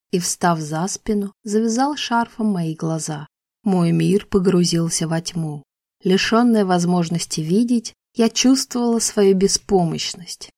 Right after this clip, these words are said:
которая неожиданно оказалась волнующей, пропитанной эротизмом. Руки Адама легли мне на плечи, легко касаясь, спустились на лопатки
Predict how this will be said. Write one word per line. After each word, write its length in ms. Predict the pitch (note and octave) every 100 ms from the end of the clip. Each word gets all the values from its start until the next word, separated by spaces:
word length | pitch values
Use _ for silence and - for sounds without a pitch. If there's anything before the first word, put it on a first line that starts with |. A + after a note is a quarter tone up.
| _
которая 480 | - F#3+ B3 D4+ D#4
неожиданно 800 | D4+ B3+ G3 G3 G3 A3 A#3 A#3+
оказалась 640 | B3 A3 G3+ F#3 G3 -
волнующей, 1040 | G#3 C4 B3+ G#3+ F3 E3 - - E3+ F3 _ _
пропитанной 840 | - G3 F#3+ F3+ E3+ D#3+ E3+ - -
эротизмом. 880 | F3+ G3 A#3 C4 G3+ D#3+ D#3+ E3+ E3+ _ _ _
Руки 400 | G3+ F3+ F3 - -
Адама 500 | E3 E3+ F#3+ G#3 G#3
легли 400 | G3+ F#3 G3 G#3+
мне 240 | A#3 G3+ G3
на 140 | F#3+
плечи, 720 | F3+ F3 F#3 A3+ A#3 - A3+ _
легко 360 | F#3 F3 - F3
касаясь, 680 | F3 E3+ - F#3 A#3 A#3 -
спустились 760 | - G3 F3+ - E3+ E3+ -
на 80 | E3
лопатки 760 | D#3+ D#3 - G3 B3 - A3